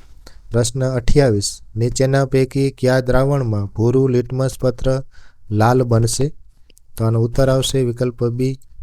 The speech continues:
સરકોનું, સરકોના દ્રાવણમાં. સરકોના દ્રાવણમાં ભૂરું લિટમસ પત્ર ઈ લાલ બનશે. સરકો છે એ એસિડિક પદાર્થ છે, તો જ ભૂરું લિટમસ પત્ર લાલ બને છે.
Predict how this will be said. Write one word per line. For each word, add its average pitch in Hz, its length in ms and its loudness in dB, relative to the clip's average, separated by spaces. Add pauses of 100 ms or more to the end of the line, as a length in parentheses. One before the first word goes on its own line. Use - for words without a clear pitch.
સરકોનું, 117 840 -2
સરકોના 131 640 -2
દ્રાવણમાં. 104 640 -2 (760)
સરકોના 135 640 -2
દ્રાવણમાં 131 640 0
ભૂરું 127 420 0
લિટમસ 127 500 -2
પત્ર 110 420 -2 (380)
ઈ 113 80 0
લાલ 117 380 0 (300)
બનશે. 110 500 -2 (1900)
સરકો 131 420 0
છે 135 180 -2
એ 127 140 4
એસિડિક 127 460 0
પદાર્થ 117 440 0
છે, - 420 -4
તો 123 240 0
જ 127 100 -2
ભૂરું 117 300 -2
લિટમસ 120 440 -4
પત્ર 120 340 -2
લાલ 110 260 0
બને 107 340 -4
છે. - 500 -8